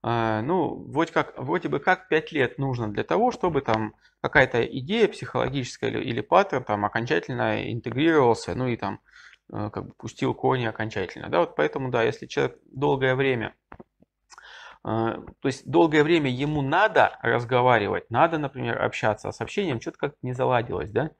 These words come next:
то, э, в-, вот, вот это вот нахождение вот в этой вот самой экологически запутанной ситуации, да, через вот несколько лет его приведет совершенно точно к каким-то таким вот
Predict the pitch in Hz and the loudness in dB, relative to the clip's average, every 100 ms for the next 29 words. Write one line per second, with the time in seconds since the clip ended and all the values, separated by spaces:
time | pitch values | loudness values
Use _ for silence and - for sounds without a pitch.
0 | _ - - - - _ _ 147 156 156 | _ -20 -20 -20 -20 _ _ 4 4 4
1 | 135 139 131 120 - _ - 135 - - | 2 2 0 -4 -20 _ -2 -2 -2 -14
2 | - 123 143 139 127 139 - 151 147 190 | -6 -4 -2 -2 -2 -4 -6 -6 -4 -4
3 | 190 127 123 139 127 120 120 123 117 113 | -2 -2 -2 -2 0 0 0 -2 0 -2
4 | - 117 123 127 - 117 113 123 135 127 | 0 0 0 -8 -14 -4 -2 -2 -6 -6
5 | 117 110 131 180 220 220 120 165 151 - | -6 -6 -2 4 4 2 -2 0 -2 -4
6 | 147 135 127 139 - 139 139 - 160 214 | -2 -2 -2 -4 -4 -6 -6 -4 2 2
7 | 226 131 180 180 127 139 143 127 113 - | 0 0 0 0 -4 0 0 0 -4 -4
8 | 127 123 226 226 139 113 - 196 117 120 | -6 -2 -2 -2 -6 -6 -6 -6 -6 -4
9 | 175 135 | -2 -2